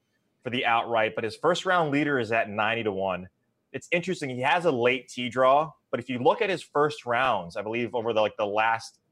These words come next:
eight first rounds, he's gained strokes through approach in those, the last eight, and seven of the last eight, and six of the last eight, he's gained strokes in putting.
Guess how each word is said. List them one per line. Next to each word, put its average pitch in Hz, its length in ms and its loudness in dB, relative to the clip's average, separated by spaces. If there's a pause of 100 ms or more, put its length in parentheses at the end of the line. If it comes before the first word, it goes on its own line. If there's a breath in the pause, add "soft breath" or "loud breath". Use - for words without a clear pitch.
eight 151 340 -4
first 131 280 -2
rounds, 110 320 0
he's 95 140 -12
gained 139 340 -6
strokes 135 380 -4
through 127 120 -4
approach 113 440 -4
in 107 180 -10
those, 110 420 0 (360)
the 110 60 -6
last 113 380 0
eight, 117 160 -4
and 104 100 -12
seven 139 360 -2
of 117 80 -4
the 110 60 -4
last 95 420 0
eight, 107 280 -6
and 95 160 -12
six - 540 -4
of - 80 -8
the 107 80 0
last 101 260 2
eight, 104 120 -10
he's 98 120 -14
gained 107 360 -8
strokes 104 280 -6
in 95 120 -10 (160)
putting. 98 320 0